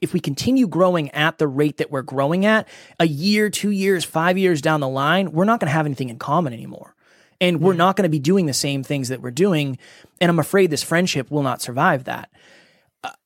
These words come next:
Speaker 1: are you interested in doing some of the things that I'm doing? Because I'm afraid. I'm just really afraid. And I don't want that to happen." That come, that's a different place than, "Hey,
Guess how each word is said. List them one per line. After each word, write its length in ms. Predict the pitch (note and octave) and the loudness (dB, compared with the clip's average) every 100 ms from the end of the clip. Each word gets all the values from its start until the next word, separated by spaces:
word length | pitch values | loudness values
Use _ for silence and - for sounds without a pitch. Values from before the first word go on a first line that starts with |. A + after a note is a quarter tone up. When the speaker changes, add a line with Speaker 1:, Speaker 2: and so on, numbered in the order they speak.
| _ _ | _ _
Speaker 1:
are 280 | F#3+ G3+ G#3+ | 2 4 4
you 360 | F#3 G#3 F#3 - | 4 4 4 2
interested 640 | F#3 - F#3 - F3 D#3 D#3 | 0 2 -2 0 2 2 2
in 500 | D3 C#3+ C3+ B2+ B2 _ _ _ _ _ _ - - _ _ | 0 0 -2 -4 -10 _ _ _ _ _ _ -20 -20 _ _
doing 320 | D3 F3+ F3 D3 | 0 2 2 0
some 180 | E3 | 0
of 60 | D3+ | 0
the 80 | C3 | 0
things 260 | D#3+ C#3+ B2+ | -2 -2 -2
that 120 | B2+ | 0
I'm 220 | D#3 C3+ | 0 0
doing? 280 | B2 - - _ | -4 -8 -14 _
Because 220 | - D#3 D#3+ | -4 0 2
I'm 80 | |
afraid. 440 | C#3 - D3 B2+ G#2+ | 0 0 0 0 -2
I'm 100 | D3+ | -4
just 180 | E3 D3+ | -2 2
really 260 | G3 E3+ | 2 2
afraid. 480 | B2+ - D#3 G#2+ G#2+ | -2 -4 -4 -4 -6
And 140 | D3+ D#3 | -2 2
I 60 | |
don't 120 | F3 | 2
want 180 | D3+ C3 | 0 -4
that 160 | B2+ C3 | -6 -8
to 80 | A#2 | -4
happen." 440 | D#3 D3+ - D3 - - - | -2 -2 -6 -20 -20 -20 -18
That 360 | E3 E3 G#3+ - | -4 0 0 -2
come, 240 | - A3+ E3+ | 0 0 2
that's 220 | G3+ - | 0 0
a 60 | |
different 280 | D3 F3+ C#3 | 0 -2 -4
place 240 | - F3 - | 0 0 -2
than, 100 | - | -4
"Hey, 340 | - F#3 B2 | 0 0 -2